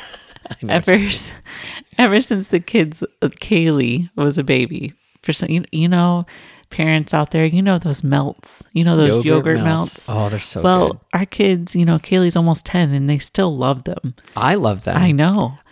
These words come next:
Speaker 1: Li-, listen, you can eat the whole bag. It's
Speaker 2: I
Speaker 1: only, like,
Speaker 2: know.
Speaker 1: a hundred calories. It's
Speaker 2: I
Speaker 1: a
Speaker 2: know.
Speaker 1: great snack.
Speaker 2: Yeah,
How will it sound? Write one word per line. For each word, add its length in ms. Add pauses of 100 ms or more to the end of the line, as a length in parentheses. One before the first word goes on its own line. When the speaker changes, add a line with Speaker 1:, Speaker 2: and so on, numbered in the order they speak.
Speaker 1:
Li-, 100
listen, 320
you 100
can 140
eat 100
the 100
whole 220
bag. 480
It's 160
Speaker 2:
I 60
Speaker 1:
only, 160
like, 180
Speaker 2:
know. 60
Speaker 1:
a 120
hundred 300
calories. 640
It's 160
Speaker 2:
I 40
Speaker 1:
a 20
Speaker 2:
know. 80
Speaker 1:
great 340
snack. 560
Speaker 2:
Yeah, 380